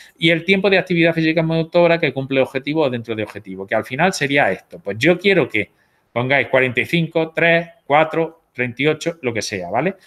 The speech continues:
Tener en cuenta que el tiempo de actividad física motora siempre es menor que el tiempo de actividad física dentro de objetivo, ¿vale?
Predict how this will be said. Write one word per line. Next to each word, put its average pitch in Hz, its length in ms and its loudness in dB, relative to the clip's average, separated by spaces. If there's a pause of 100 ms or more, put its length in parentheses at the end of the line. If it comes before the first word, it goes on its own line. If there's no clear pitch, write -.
(240)
Tener 151 280 0
en 185 80 2
cuenta 143 280 0
que 127 60 0
el 123 80 -2
tiempo 160 240 0
de 151 80 2
actividad 123 500 -2
física 127 360 -4
motora 147 340 0
siempre 127 380 -4
es 117 60 -4
menor 143 280 -2
que 127 60 -4
el 117 80 -6
tiempo 120 200 -6
de 113 100 -2
actividad 107 460 -2
física 143 480 -2
dentro 110 240 -4
de 98 100 -2
objetivo, 82 360 -16 (320)
¿vale? 143 300 0